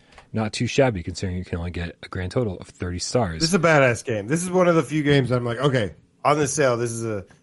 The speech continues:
Speaker 2: this is one that you would actually wanna buy from the sale."
Speaker 1: Yeah. Now, A J, here's where we get into the tricky stuff because this, all these games begin with the word "the."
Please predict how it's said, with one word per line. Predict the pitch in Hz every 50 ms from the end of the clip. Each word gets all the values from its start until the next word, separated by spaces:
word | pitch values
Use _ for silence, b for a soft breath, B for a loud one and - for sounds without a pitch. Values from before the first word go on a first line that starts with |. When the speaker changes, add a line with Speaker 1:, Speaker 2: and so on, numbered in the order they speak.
| b b -
Speaker 2:
this | 131 123
is | 123 123
one | 127 135 131 127
that | 127 117 113
you | 120 123
would | 120
actually | 117 113 110 - 120 110
wanna | 107 104 98 92
buy | 87 92 92 90
from | - - 98 92
the | 90
sale." | - - 95 87 82 85 - _ _ _ _ -
Speaker 1:
Yeah. | 82 78 76 71 - _ b b b b b b b b b b b _ -
Now, | 101 113 120 131
A | 135 143 143
J, | 143 135 123
here's | 160 160 143
where | 151 147
we |
get | 127 147 139
into | 123 110 131
the | 120
tricky | - 151 - - 139
stuff | - - 139 131 -
because | - - - 123 107 - -
this, | 135 135 120 - - 110
all | 101 135 143
these | 139 131 117
games | 143 135 131 107
begin | 110 120 120 143 139 127
with | 127 107
the | 120 117
word | 107 120 127 131 120 101 95 98
"the." | 107 120 127 151 165